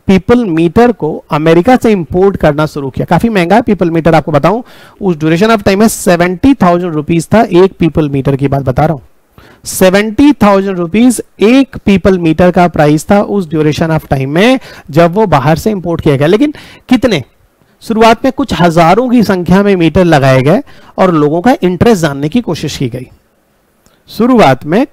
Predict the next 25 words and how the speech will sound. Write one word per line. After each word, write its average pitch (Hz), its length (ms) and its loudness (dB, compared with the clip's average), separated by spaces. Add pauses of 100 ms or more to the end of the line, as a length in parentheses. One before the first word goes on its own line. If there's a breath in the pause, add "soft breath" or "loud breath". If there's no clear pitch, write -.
(120)
कुछ 339 320 -2
हजारों 170 420 2
की 220 140 0
संख्या 156 420 -4
में 254 180 -4
meter 202 340 0
मंगाए 139 420 0
गए 214 220 2 (320 loud breath)
जिससे 180 320 -2
लोगों 165 280 -2
के 285 240 -4 (240)
जानने 143 300 -2
की 247 120 0
बात 170 200 2
की 180 100 0
गई 214 120 2
interest, - 340 -4
लेकिन 214 300 0
urban 143 300 0
areas 139 340 2
में, 196 160 0 (280 soft breath)
rural 196 540 0
areas 131 440 2
में 175 160 -4
नहीं। 202 280 -4